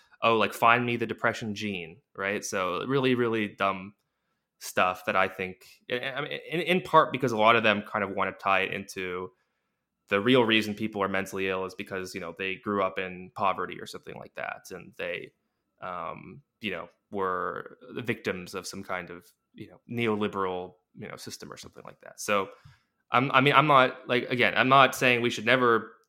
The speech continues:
entertain those ideas or whatever, but I just think if you're saying genetics has no role to play or, like, isn't a good way of explaining this, then I, you know, I fundamentally, uh, disagree and have a harder time taking you seriously.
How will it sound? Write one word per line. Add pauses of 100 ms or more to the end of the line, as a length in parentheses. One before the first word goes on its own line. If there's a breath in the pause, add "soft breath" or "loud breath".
(320)
entertain
those
ideas
or
whatever,
but
I
just
think
if
you're (460)
saying
genetics
has
no
role
to
play
or,
like,
isn't (120)
a (100)
good
way
of
explaining
this,
then
I, (580)
you
know,
I
fundamentally, (720)
uh, (800)
disagree
and
have
a
harder
time
taking
you
seriously.